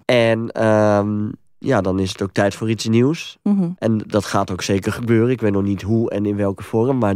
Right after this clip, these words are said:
Speaker 1: dat er iets nieuws gaat komen is wel duidelijk. Dus ik heb al, wat is het, een jaar, denk ik, anderhalf jaar geleden aangegeven. Ik, eh, ik, ik zit wel aan een einde te denken.
Speaker 2: Mhm.
Speaker 1: En toen was er nog even sprake dat het dan al vorig jaar zou zijn.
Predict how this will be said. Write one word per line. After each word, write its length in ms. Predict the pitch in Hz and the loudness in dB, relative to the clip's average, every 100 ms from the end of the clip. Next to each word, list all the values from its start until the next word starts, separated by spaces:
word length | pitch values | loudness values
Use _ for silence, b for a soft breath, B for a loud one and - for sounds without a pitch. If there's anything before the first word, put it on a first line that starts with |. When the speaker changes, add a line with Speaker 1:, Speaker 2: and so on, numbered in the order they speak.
| 95 | -4
Speaker 1:
dat 260 | - 98 92 | -6 -6 -4
er 80 | 82 | -6
iets 220 | 98 - | -8 -4
nieuws 240 | 104 101 | 0 -2
gaat 180 | - 90 | -4 -4
komen 360 | 110 101 98 92 | 0 0 0 -4
is 120 | 104 | -4
wel 140 | 101 | -2
duidelijk. 380 | 95 98 120 - _ | 0 0 0 -6 _
Dus 220 | 123 117 | -4 -2
ik 80 | 110 | 0
heb 160 | 117 110 | 0 0
al, 680 | 107 107 107 107 90 82 - | 0 2 0 -2 -2 -6 -14
wat 260 | - 113 117 | -16 -10 -6
is 140 | 127 | -6
het, 140 | 139 131 | -6 -4
een 140 | 120 | 0
jaar, 320 | 113 113 117 | 2 2 0
denk 220 | 117 117 | -2 -4
ik, 220 | 131 - - | -8 -12 -18
anderhalf 460 | - 110 107 107 104 | -8 -4 -2 0 0
jaar 200 | 110 107 | 0 -2
geleden 380 | 101 110 104 - | -2 -2 0 -2
aangegeven. 680 | 95 98 - 101 95 101 95 _ | -4 -6 -4 -4 -4 -6 -10 _
Ik, 260 | - - - | -14 -12 -4
eh, 140 | 107 | -2
ik, 220 | 101 - 98 | -2 -4 -10
ik 200 | - - | -12 -12
zit 200 | - 107 | -10 -4
wel 140 | 104 - | -2 -2
aan 120 | 101 | -2
een 120 | 98 | -2
einde 320 | - 104 117 | 0 0 0
te 120 | 113 120 | -2 -2
denken. 360 | 117 117 139 - _ | -2 -2 -8 -16 _
Speaker 2:
Mhm. 280 | 208 202 175 - b b b | 0 2 0 -6 b b b
Speaker 1:
En 100 | 123 | 0
toen 100 | 123 | 2
was 100 | 117 | 2
er 60 | 123 | 0
nog 140 | - | 2
even 300 | 131 131 123 | 4 4 2
sprake 420 | - 123 117 113 | -2 0 2 0
dat 140 | 117 113 | -2 -4
het 120 | 110 | 0
dan 180 | 113 110 | 0 2
al 180 | 113 | -2
vorig 360 | 104 123 113 107 | 0 2 2 2
jaar 240 | 110 117 | 2 2
zou 160 | 127 135 | 0 0
zijn. 260 | 131 131 | 2 0